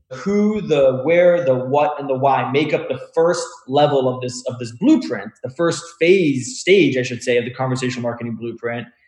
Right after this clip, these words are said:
And it's about engaging website visitors to book meetings. And then you would use the engage, understand, recommend framework and take those things from the blueprint and use it to design a conversational experience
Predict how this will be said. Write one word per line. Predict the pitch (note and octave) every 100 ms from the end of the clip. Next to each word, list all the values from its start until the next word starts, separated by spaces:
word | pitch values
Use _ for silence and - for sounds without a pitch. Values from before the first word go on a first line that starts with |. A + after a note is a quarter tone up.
| _ -
And | F3
it's | E3+
about | F3
engaging | D#3+ C#3+ F3 G3+ A3
website | F#3 F3+ G3
visitors | F3+ G#3 A3+ A3
to | D#3
book | C3 - E3 E3 D3
meetings. | D3 C#3+ A#2 A2+ -
And | E3 G#3
then | C4
you | C4+
would | G#3
use | F3 F#3+ F#3+ D3+ - _ _ _ _
the | E3+ F3 E3+
engage, | D#3 C#3 E3 G3 G3+ F#3+ D3 -
understand, | F#3 F3+ E3+ - F3+ D#3+ D3 C3+
recommend | D3 C#3 C3+ B2+ C3 D#3+ C#4 D4+ F3 B2+ - _ _
framework | - D3 C3 B2+ B2+ B2+ - - _ _ _
and | E3 D#3+
take | - F#3 B3+ A3
those | A3+ F#3 C#3+
things | G3+ F#3+ D3+ C#3 - -
from | E3+ D3
the |
blueprint | C3 D3 A#3+ - D3+ D3 -
and | D#3+ D3+
use | F#3+ G#3+
it | G#3
to | F#3+
design | F3 D#3 E3 E3+ D#3+
a | C#3+
conversational | - E3 D3 C#3+ C#3+ D#3 C#3+ D3 B2+
experience | - - D3 C3+ B2+ B2+ - - _